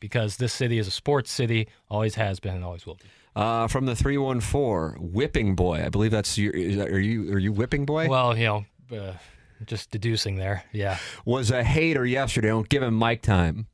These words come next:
Speaker 2: That's from the three one four.
Speaker 1: I
Speaker 2: Jackson,
Speaker 1: think
Speaker 2: would you
Speaker 1: I,
Speaker 2: like to address?
Speaker 1: yeah, I would, because that's totally misrepresenting what I say. Because I'm not as interested doesn't mean that I don't root for them and hope that they do well, and I'm really happy to see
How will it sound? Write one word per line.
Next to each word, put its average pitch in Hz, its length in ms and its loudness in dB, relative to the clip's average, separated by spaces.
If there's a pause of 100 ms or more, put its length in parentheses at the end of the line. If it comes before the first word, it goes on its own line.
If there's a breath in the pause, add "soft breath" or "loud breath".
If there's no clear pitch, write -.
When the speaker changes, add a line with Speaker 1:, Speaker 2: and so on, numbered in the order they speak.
Speaker 2:
That's 107 160 -6
from 110 100 -8
the 98 60 -4
three 107 240 -8
one 101 160 -6
four. 95 280 -6
Speaker 1:
I 135 80 2
Speaker 2:
Jackson, 214 80 0
Speaker 1:
think 202 200 2
Speaker 2:
would 110 100 0
you 151 80 4
Speaker 1:
I, - 20 4
Speaker 2:
like 123 180 0
to 131 100 0
address? 107 500 0
Speaker 1:
yeah, 143 260 4
I 120 100 4
would, 131 320 2
because 110 360 0
that's - 280 -2
totally 117 360 2
misrepresenting 101 720 0
what 92 120 -6
I 90 80 -8
say. 92 460 -4 (160)
Because 123 300 0
I'm 123 260 4
not 117 220 4
as 101 180 -4
interested 117 460 0
doesn't 104 260 2
mean 107 160 4
that 98 100 0
I 98 60 -2
don't 101 260 0
root 110 240 -2
for - 200 -4
them 101 340 0
and 98 140 -2
hope 113 240 0
that 107 100 0
they 104 100 0
do 101 200 0
well, 107 300 2
and 98 100 0
I'm 98 120 -2
really 104 160 0
happy 104 320 0
to 98 80 -4
see 104 460 0